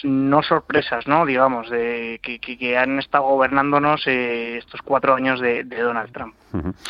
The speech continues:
Speaker 2: Hablemos, si le parece, también de empresas, mercado europeo. Por ejemplo, sector utilities, ustedes, eh, mm, tienen importantes, eh, apuestas, entre comillas, en sectores como renovables,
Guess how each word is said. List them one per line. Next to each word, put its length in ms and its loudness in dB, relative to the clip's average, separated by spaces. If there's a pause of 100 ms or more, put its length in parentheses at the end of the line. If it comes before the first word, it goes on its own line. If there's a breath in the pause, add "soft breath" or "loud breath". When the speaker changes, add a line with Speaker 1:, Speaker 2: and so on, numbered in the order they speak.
(400 loud breath)
Speaker 2:
Hablemos, 280 2
si 80 0
le 80 6
parece, 240 2
también 320 4
de 540 4
empresas, 580 2
mercado 360 4
europeo. 500 4
Por 120 -2
ejemplo, 200 0
sector 320 4
utilities, 580 4
ustedes, 640 2
eh, 840 2
mm, 880 -2
tienen 580 4
importantes, 1080 0
eh, 640 -4 (720 loud breath)
apuestas, 580 -2
entre 200 -4
comillas, 500 0
en 260 0
sectores 320 -2
como 160 -4
renovables, 920 0